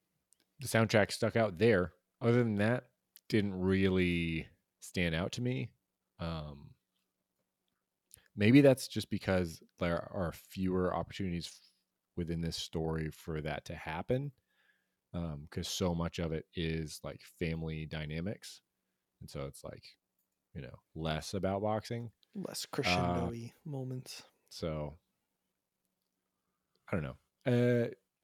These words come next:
Speaker 1: <clears throat> it's not, it's not, I don't think it's a top-tier entry. Um, but certainly passable, I would say. I thought,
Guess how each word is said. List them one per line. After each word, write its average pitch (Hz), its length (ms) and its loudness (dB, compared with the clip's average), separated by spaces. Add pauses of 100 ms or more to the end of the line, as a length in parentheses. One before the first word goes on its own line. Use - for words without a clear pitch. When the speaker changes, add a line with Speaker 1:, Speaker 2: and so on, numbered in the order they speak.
(280)
Speaker 1:
<clears throat> - 2000 -16
it's - 140 -6
not, 117 380 2
it's 117 200 -2
not, 113 280 0 (160)
I 123 60 -2
don't 120 140 0
think 107 120 -4
it's 95 120 -6
a 92 40 -8
top-tier - 540 -6
entry. - 380 -18 (1000)
Um, 71 300 -10 (1080)
but 73 220 -4 (520)
certainly 92 420 -2
passable, 90 680 -4 (160)
I 92 40 -12
would - 180 -14
say. - 220 -14 (1300)
I - 60 -4
thought, 92 260 6